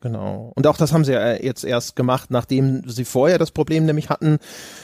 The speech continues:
Du konntest es, glaub ich, dann einreichen, äh, und dann, äh, mussten die Leute frühere, unfertigere Versionen einreichen, weil es war nicht fertig sozusagen in dem, äh,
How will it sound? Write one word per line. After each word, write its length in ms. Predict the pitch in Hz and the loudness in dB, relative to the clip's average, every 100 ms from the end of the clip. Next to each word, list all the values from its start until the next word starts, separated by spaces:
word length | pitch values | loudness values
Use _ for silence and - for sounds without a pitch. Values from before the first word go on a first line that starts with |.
| - | -16
Du 80 | - | -8
konntest 340 | - 147 180 147 | 0 0 2 -4
es, 280 | - - | -4 -10
glaub 240 | - 135 139 | 0 2 2
ich, 100 | 139 | 2
dann 380 | 135 131 127 - | 0 2 0 -2
einreichen, 1080 | 117 175 190 196 190 208 202 202 202 254 - - | 0 2 2 2 0 0 0 0 -2 -4 -6 -2
äh, 200 | 127 127 | 0 2
und 200 | 139 131 | 2 4
dann, 220 | 135 - - - - | 2 0 -10 -18 -18
äh, 300 | - 120 - | -8 -8 -4
mussten 380 | 139 151 - 175 | 0 0 2 0
die 120 | 151 | 2
Leute 520 | 131 143 - 147 143 | 4 2 4 2 2
frühere, 840 | 135 - - - 165 214 220 233 - | -2 -14 -10 -2 2 2 2 0 4
unfertigere 720 | 196 226 165 147 147 151 151 | 4 4 -2 -2 -2 -2 0
Versionen 440 | 135 123 156 247 | -2 0 2 2
einreichen, 680 | 127 107 - 98 120 202 196 | 2 -2 -4 -4 0 0 2
weil 400 | 151 139 135 131 _ - _ - | 2 4 2 0 _ -20 _ -8
es 240 | 131 - | -6 0
war 380 | 135 135 131 - | 2 4 2 0
nicht 420 | 127 135 202 - | -2 2 2 0
fertig 440 | - 160 156 170 - | 0 0 2 -4 -2
sozusagen 680 | 165 - 151 147 143 151 147 | -4 -2 0 2 2 2 0
in 160 | 143 | 2
dem, 400 | 135 127 120 117 - | 2 2 -2 -4 -10
äh, 300 | 113 - | -10 -10